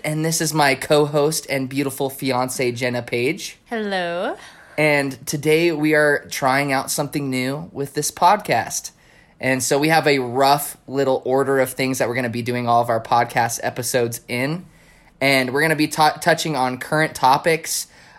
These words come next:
Speaker 1: uh, current favorites or things or recommendations for you guys, as well as just sharing little bits of advice when it comes to relationships,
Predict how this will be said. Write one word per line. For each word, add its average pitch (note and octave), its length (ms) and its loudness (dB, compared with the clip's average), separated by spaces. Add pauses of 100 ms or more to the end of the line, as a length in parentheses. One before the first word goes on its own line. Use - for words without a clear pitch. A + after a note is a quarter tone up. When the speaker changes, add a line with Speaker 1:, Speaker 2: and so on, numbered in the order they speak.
Speaker 1:
uh, B2+ 260 6
current E3+ 340 0
favorites C#3+ 720 2
or C3 120 0
things C3+ 440 -2
or A#2 160 2
recommendations C3+ 960 -2
for D3 140 0
you C#3+ 160 0
guys, C#3 500 2 (380)
as D3+ 200 4
well G3 220 6
as F3 240 4
just D#3+ 200 -2
sharing D3+ 400 0
little C#3 220 0
bits C3 280 -2
of B2+ 80 -2
advice A#2+ 460 0
when B2 120 -4
it A2 80 -10
comes A#2 280 -4
to - 120 -8
relationships, A#2+ 840 -2